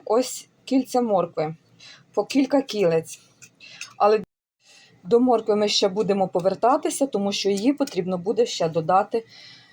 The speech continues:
ну, ось так, десь на середині наповненої банки, на половині, на половині по-, наповненої банки.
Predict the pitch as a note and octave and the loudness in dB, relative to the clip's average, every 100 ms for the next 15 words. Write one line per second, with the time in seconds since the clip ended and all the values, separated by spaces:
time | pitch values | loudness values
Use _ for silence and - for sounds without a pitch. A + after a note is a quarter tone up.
0 | _ _ _ _ _ _ _ _ D4 A4 | _ _ _ _ _ _ _ _ 2 4
1 | B4 C#4 - - G3 F3+ F3+ G#3+ C4+ D4 | 4 2 2 2 2 2 -2 2 2 2
2 | C#4 B3+ F#3 F3 E3+ E3 E3 - - F3 | 2 2 2 0 2 0 -2 -6 -8 -8
3 | E3+ F3 F3 F3 E3 E3+ D#3+ D#3 D#3 E3 | -2 -2 0 -2 -2 -4 2 2 2 -4
4 | E3 F3+ G#3 G#3 F3 D#3 C#3+ D#3 - F3 | -6 -2 0 2 2 0 -2 -6 -10 -8
5 | - E3+ D#3+ D#3 D3 D3+ D#3+ D#3 E3 E3 | -6 -4 0 0 -2 -4 -8 -6 -10 -6
6 | F3+ F#3 F3+ E3+ D#3+ C#3+ D#3 - | -6 -4 -6 -6 -2 -2 -2 -8